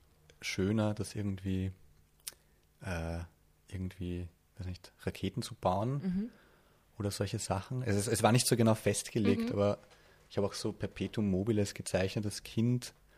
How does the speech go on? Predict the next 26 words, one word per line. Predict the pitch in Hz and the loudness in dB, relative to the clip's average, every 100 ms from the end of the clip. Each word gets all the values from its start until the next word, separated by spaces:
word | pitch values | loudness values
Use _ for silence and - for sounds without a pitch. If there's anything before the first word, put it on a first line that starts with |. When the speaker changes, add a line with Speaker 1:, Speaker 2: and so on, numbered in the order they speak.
| - - _ _ - | -20 -20 _ _ -10
Speaker 1:
mir | |
dann | 110 107 101 - | -4 -2 -2 -6
irgendwie | 113 104 98 | -6 -2 0
meine | 98 98 | 0 0
Eltern | 92 - 110 | 0 0 -2
versucht | 101 104 | -2 -2
haben | 107 | 0
beizubringen, | 95 90 - - 104 101 | 2 2 0 0 0 2
warum | 98 104 131 | 2 4 2
sich | 117 | 0
das | - 107 | -4 -4
nicht | 107 - | -2 2
ausgehen | 107 - 104 101 | 2 2 0 0
kann, | - 98 | 0 2
aber | 104 | 2
ich | 101 | 0
war | |
ziemlich | 101 113 110 | 0 2 2
überzeugt | 110 - 95 101 262 | 2 6 8 8 8
davon. | 117 - 101 117 151 | 4 4 6 6 4
Speaker 3:
<laughs> | - 349 - - - - - - 220 - 392 | 2 -6 -6 -20 -20 -20 -6 -4 -4 -4 -2
Speaker 1:
Irgendwie | 107 98 101 | 0 0 -2
so | 104 | -2
ein, | 98 101 120 | -4 -6 -6
ein | 98 | -4
Schiff, | - - 190 - | 4 6 6 0